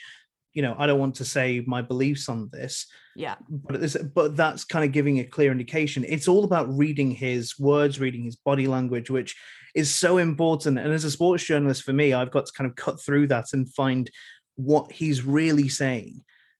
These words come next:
Speaker 1: And ultimately, I think if he had been vaccinated, this wouldn't have been an issue. I think he would have been let in. We would have been talking about Novak Djokovic going into the tournament next week as the favourite.
Speaker 2: Yeah. As a, as a sports journalist, is it often the case that if a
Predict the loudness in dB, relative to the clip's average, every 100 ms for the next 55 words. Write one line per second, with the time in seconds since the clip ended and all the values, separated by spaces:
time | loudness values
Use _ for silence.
0 | -2 2 4 4 2 2 2 0 2 0
1 | 0 -2 -2 -4 -12 _ _ _ _ _
2 | _ _ 0 2 0 0 0 2 2 2
3 | 0 -4 -4 -4 -4 -6 -8 0 0 2
4 | 0 -2 -2 -4 -2 -2 -6 -6 -6 -6
5 | -4 -6 -4 -4 -2 -2 -2 -2 -2 0
6 | 0 -2 -2 -2 -2 -2 -2 -2 -2 -4
7 | -8 -20 -20 -14 0 2 4 2 2 0
8 | 2 -2 -2 -2 0 2 2 0 -2 -4
9 | 0 0 0 -2 -4 -6 -4 -6 -4 -8
10 | -2 0 0 -4 -16 -20 -20 _ -10 -4
11 | -4 -4 -12 _ -20 -20 -4 2 4 2
12 | 0 0 2 2 2 6 6 6 2 2
13 | 0 -2 -2 -4 -4 -4 -2 0 -2 -2
14 | -4 -2 -4 -6 -14 -12